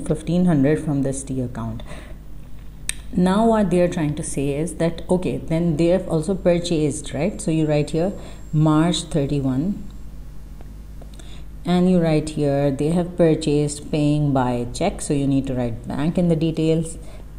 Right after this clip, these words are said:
बैंक डिटेल्स में लिख देंगे। और because ये एसेट बिजनेस के अंदर आ रहा है, so debit what comes in, so again you write here the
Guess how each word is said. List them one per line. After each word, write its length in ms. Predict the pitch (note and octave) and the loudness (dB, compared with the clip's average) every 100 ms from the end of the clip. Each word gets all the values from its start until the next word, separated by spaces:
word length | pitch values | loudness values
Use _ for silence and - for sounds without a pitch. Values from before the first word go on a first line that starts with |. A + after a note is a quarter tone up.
| C3+ | -2
बैंक 260 | C3+ C#3 | 0 0
डिटेल्स 360 | D#3 D3 F3 F3 | -2 2 2 2
में 120 | F#3 | 2
लिख 120 | E3+ | 2
देंगे। 340 | D3+ D#3 D#3 D#3+ | 2 0 2 0
और 220 | - C#3+ | 0 0
because 340 | D3 D3+ D3 C#3+ | 0 0 -2 0
ये 60 | C3 | -2
एसेट 260 | B2+ - C3 | -2 -4 -4
बिजनेस 300 | C3+ C#3+ C#3 | -2 -2 0
के 100 | C#3 | 0
अंदर 160 | C#3 | 2
आ 140 | D3 F3 | 2 2
रहा 100 | E3 | 2
है, 100 | D#3+ D#3+ | 0 0
so 100 | C3 | -2
debit 260 | B2+ C#3+ B2+ | 0 0 0
what 160 | C3+ - | -2 -2
comes 260 | F#3+ F#3+ E3 | -2 0 2
in, 120 | D#3 D#3+ - - - - | 0 -2 -8 -12 -8 0
so 100 | D#3+ D#3 D#3 | 2 2 0
again 280 | D3+ D3 D3+ | 2 4 4
you 80 | D3 | 4
write 340 | C#3 C3+ C3 | 2 0 0
here 140 | C#3+ C#3 | -2 0
the 140 | C#3+ | 0